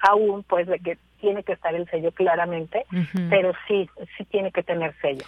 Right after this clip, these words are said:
Speaker 2: Porque sí, hay algunos productos, se habla, hablando que estabas ya mencionando el yogurt, hay algunos que no tienen sello y que realmente no tienen azúcar, pero habrá que escogerlo, no vamos, no se trata que demos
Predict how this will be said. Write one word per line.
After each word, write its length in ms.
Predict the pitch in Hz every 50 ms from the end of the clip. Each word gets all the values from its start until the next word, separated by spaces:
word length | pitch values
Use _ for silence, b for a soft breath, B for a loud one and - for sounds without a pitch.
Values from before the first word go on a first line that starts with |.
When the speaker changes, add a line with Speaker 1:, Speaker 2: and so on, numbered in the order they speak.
| B B B
Speaker 2:
Porque 260 | - 202 190 - 214
sí, 180 | - 320 349 320
hay 120 | 262 247
algunos 360 | 240 233 214 226 226 220 -
productos, 500 | - 190 175 151 175 165 - - 226 -
se 80 | - 170
habla, 240 | 156 151 165 165 -
hablando 640 | - 170 151 165 165 170 175 175 180 180 175 156 -
que 120 | - 147
estabas 320 | 143 - 170 165 170 170 160
ya 100 | 170 165
mencionando 600 | 170 165 147 - 165 160 156 156 160 156 170 165
el 80 | 151 143
yogurt, 340 | 156 151 143 170 170 -
hay 160 | - 170 175 180
algunos 320 | 170 160 170 175 180 -
que 80 | - 160
no 160 | 147 147 151
tienen 260 | - 170 165 165 160
sello 280 | 151 - 226 208 196 180 - -
y 80 | 175
que 160 | - - 165
realmente 560 | 160 170 170 175 175 175 165 160 156 - 196 180
no 160 | 151 151 147
tienen 380 | 151 151 147 147 156 156 160
azúcar, 380 | 160 - - 269 226 - 175 - -
pero 160 | 151 135 131
habrá 220 | 135 135 147 147
que 120 | 139 - 180
escogerlo, 520 | 160 - - 196 - - 254 220 202 175
no 100 | 170 170
vamos, 220 | 170 170 165 175 185
no 100 | 202 185
se 100 | - 220
trata 260 | - - 185 - 190
que 140 | - 175 170
demos 360 | 156 165 170 170 170 147 -